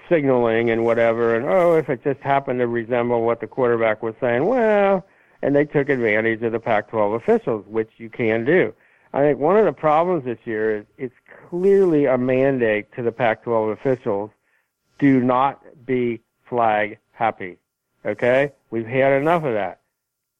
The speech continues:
Don't throw flags for no reason. And we can see that's not happening. They're not, you know, leading the world in, in penalties anymore and, and, you know, stuff that people say, "What? You know, is the glasses ref back?" Uh,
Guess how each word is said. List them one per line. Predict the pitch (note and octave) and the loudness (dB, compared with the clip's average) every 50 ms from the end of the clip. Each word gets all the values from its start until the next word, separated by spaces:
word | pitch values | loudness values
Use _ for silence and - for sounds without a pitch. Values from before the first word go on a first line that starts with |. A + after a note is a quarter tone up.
| _ _ _ _ | _ _ _ _
Don't | - D3+ C#3+ D3 D#3 - - _ _ _ _ | 0 2 2 2 0 -2 -6 _ _ _ _
throw | - C#3+ C3 B2 B2 B2 | -6 -2 -2 0 -2 -2
flags | - - - B2+ B2 A#2 A2+ A#2 A#2+ B2 - _ | -6 -6 -4 -2 0 0 0 -2 -4 -8 -16 _
for | - B2 A2+ A2+ - _ C3 | -14 -14 -14 -14 -16 _ -14
no | C3+ C3 B2+ A#2+ A#2 A#2 | -8 -4 -2 -2 -2 0
reason. | A#2+ C#3 E3+ G3+ G3 E3 | 0 0 0 0 0 -2
And | C3 A#2+ B2 C#3+ D#3 D3 C#3 | -4 -2 -2 -2 -2 0 0
we | D#3 G#3+ B3+ | 0 -2 -2
can | - D4+ G3+ - | -2 -6 -8 -4
see | - G#3+ A#3+ G#3 | -2 -2 -2 -2
that's | C3+ A#2 D3 F3+ A3+ - _ _ _ | -2 -2 -2 -2 -2 -4 _ _ _
not | - D3+ E3 F#3 F#3+ | -6 -4 -2 -2 0
happening. | D3+ D#3+ D#3+ D#3+ D#3+ - D3 C3+ A#2 A#2 | 0 0 0 0 0 -2 -6 -10 -10 -6
They're | A2+ C3 D3 F#3 | -2 -2 -2 0
not, | A3 G3 F3 F#3+ F#3+ - - _ _ _ _ _ _ _ _ | 0 0 0 -2 -2 -4 -8 _ _ _ _ _ _ _ _
you | B2+ C#3 | -2 0
know, | C3 A#2+ A2+ | 0 2 0
leading | A2+ A#2 C3+ C#3 D3 D3 D3 C3+ C3 | 0 -2 -2 0 2 2 0 0 2
the | B2+ B2 | 0 0
world | A#2+ A#2+ B2 C3 C3+ B2+ A#2+ A2+ A2 | 2 2 2 2 2 2 2 0 0
in, | A2 A2+ A2+ A2 A2 A2+ | -2 -2 -2 -4 -6 -6
in | A#2+ A#2 A2+ A2 G#2+ | -2 -2 -2 -2 -4
penalties | - C3 D3+ F#3+ A3 E3+ B2 A2 G2+ G2 G2 | -2 -2 0 0 0 0 -2 -4 -6 -6 -6
anymore | A#2+ A2+ G#2+ G#2 G#2 G#2 G#2 G#2 G2+ G#2+ B2 B2 | -4 -4 -4 -4 -4 -4 -2 -2 -2 -2 -2 -2
and, | A#2+ A#2+ A2+ A2+ A2 A2 A2+ A#2 | -2 -2 -2 -2 -2 -4 -8 -6
and, | B2 B2+ B2 A2+ A2+ A#2 A2+ A#2 B2+ | -4 -2 -2 -2 -4 -6 -10 -8 -6
you | C3+ | -6
know, | B2 A2 G#2+ G#2+ A2 - - - | -4 -4 -4 -6 -8 -14 -14 -4
stuff | - C#3 B2 A#2+ - - | -2 0 0 0 -2 -2
that | B2 A#2 A2 - _ _ _ _ _ _ _ _ | -2 -2 -2 -4 _ _ _ _ _ _ _ _
people | - C3 B2+ A#2+ A#2 G#2 - | -4 -4 -2 -2 -2 -2 0
say, | - A2 G#2 | 0 0 0
"What? | G2 G2 G2+ A#2+ E3 B3+ F4+ - _ _ _ _ _ | 0 0 0 0 0 0 -2 -6 _ _ _ _ _
You | - C#3 | -4 -2
know, | C#3+ B2+ A2+ A2+ A2+ | 0 0 0 0 0
is | A2+ G#2+ | -2 -4
the | - A#2 | -8 -6
glasses | G#2 A#2+ A2+ A2+ B2+ C#3 - E3 D3 B2 | -4 -2 0 0 0 0 -2 -6 -6 -2
ref | C3 C3 C3+ D3+ D3 - | 0 0 0 0 0 0
back?" | - B2+ C3 E3+ F#3 - _ _ _ _ - | 0 2 2 2 0 -4 _ _ _ _ -8
Uh, | D3 B2 B2 A2+ A2 G#2+ | -4 -2 0 0 0 0